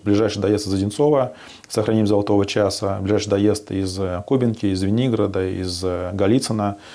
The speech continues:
То есть тем самым, поэтому, исходя из, именно с территориального расположения, был выбран этот центр как основным, а, в части, а, сосудистого центра. Были предложения сделать их два, один в Одинцово, один в Звенигороде, соответственно, чтобы можно было, а, так скажем, потоки разделять, а, так,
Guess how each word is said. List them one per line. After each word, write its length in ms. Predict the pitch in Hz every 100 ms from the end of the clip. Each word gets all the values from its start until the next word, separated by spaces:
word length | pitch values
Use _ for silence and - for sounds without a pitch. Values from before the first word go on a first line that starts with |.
| - -
То 80 | -
есть 100 | -
тем 100 | 107
самым, 240 | 117 107
поэтому, 320 | 101 107 104
исходя 220 | 95 104 98
из, 260 | 98 95
именно 240 | 120 107 95
с 80 |
территориального 560 | - 92 104 101 104 98
расположения, 480 | 92 107 113 139 101
был 120 | 95
выбран 280 | 101 110 98
этот 120 | 90
центр 260 | - 123 -
как 240 | 95 -
основным, 500 | 92 - 107 127 101
а, 280 | 90 90 87 -
в 40 |
части, 500 | - 110 - 104 92 - - - - -
а, 280 | 92 92 90
сосудистого 460 | 107 117 110 98
центра. 480 | 98 87 - 85 - - - - -
Были 180 | 113 120
предложения 400 | - 113 110 113
сделать 260 | 101 107 107
их 100 | 107
два, 300 | 107 101 92
один 160 | 101
в 20 | 95
Одинцово, 420 | 101 101 101 95
один 140 | 98
в 20 |
Звенигороде, 400 | 98 131 170 131
соответственно, 380 | 110 104 104 104
чтобы 240 | - 101 104
можно 260 | 98 101
было, 360 | 98 95 95 90
а, 160 | 92 95
так 100 | 107
скажем, 220 | 95 95
потоки 280 | 98 101 98
разделять, 420 | 95 98 101 -
а, 380 | 95 92 90 95 98
так, 140 | 95